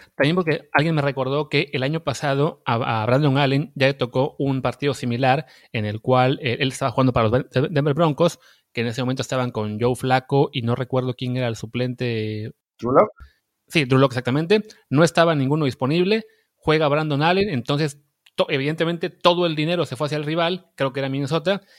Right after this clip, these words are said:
Speaker 1: y Brandon Allen en la primera mitad lanza para tres pases de anotación. Acabaron perdiendo los Broncos, si no me equivoco, pero sí cubrieron el spread por ese tipo de cosas, que bueno, un, un quarterback de repente del cual hay tan poco, tan poco video, de que se, se le conoce poco todavía,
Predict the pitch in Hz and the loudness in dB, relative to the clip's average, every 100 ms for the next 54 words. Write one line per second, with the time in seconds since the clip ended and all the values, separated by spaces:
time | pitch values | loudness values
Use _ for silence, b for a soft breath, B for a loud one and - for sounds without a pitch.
0 | b 160 180 156 143 156 143 156 170 175 | b -6 -4 -2 0 0 0 0 0 -4
1 | - 120 120 135 151 135 143 156 - b | -4 -2 0 -2 -2 -2 -2 -2 -4 b
2 | 135 139 143 135 120 147 131 139 123 113 | -2 -2 -2 0 0 0 -2 0 0 0
3 | 110 110 101 b b b b 123 120 147 | -4 -4 -6 b b b b 0 4 4
4 | 175 151 165 135 147 175 175 147 151 139 | 4 2 0 -2 -2 -2 -4 -6 -6 -2
5 | 170 185 185 151 160 175 - 139 139 117 | -4 -4 -6 -2 0 -2 -4 -10 -4 -2
6 | 135 127 123 - 151 151 b b b b | -2 -2 -4 -2 -4 -4 b b b b
7 | 135 135 143 160 151 160 165 208 - 151 | -2 0 -2 -2 -2 -2 -2 -4 -4 -4
8 | 160 185 190 185 180 180 156 139 160 170 | -2 0 2 2 2 2 0 -2 -2 -2
9 | 180 - 139 127 - 151 160 - 147 147 | -4 -6 -6 -6 -2 -2 -2 -4 -6 -4
10 | 147 127 147 147 143 123 113 _ _ - | -4 -2 -4 0 0 0 -2 _ _ -8
11 | 110 143 143 127 135 160 160 131 127 131 | -4 -2 0 0 2 2 2 -2 -10 -14
12 | 123 127 123 123 139 135 143 143 143 147 | -14 -12 -8 -6 -6 -6 -6 -2 0 0
13 | 180 | -2